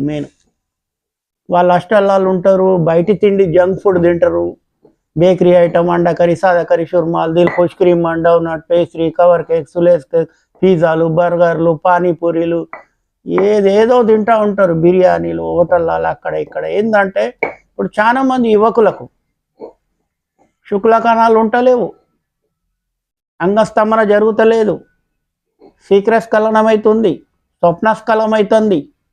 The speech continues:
అంగం మెత్తగా ఉంటుంది, లగ్గమైనాక బాగా ప్రాబ్లమ్స్ వస్తున్నాయి. ఇలాంటి వాళ్ళకి ఏందంటే, అద్భుతమైనది, పురాతనమైనది వైద్యం ఇది.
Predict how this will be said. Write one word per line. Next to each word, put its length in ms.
అంగం 340
మెత్తగా 380
ఉంటుంది, 380
లగ్గమైనాక 680
బాగా 220
ప్రాబ్లమ్స్ 500
వస్తున్నాయి. 440
ఇలాంటి 380
వాళ్ళకి 340
ఏందంటే, 400
అద్భుతమైనది, 800
పురాతనమైనది 1300
వైద్యం 440
ఇది. 120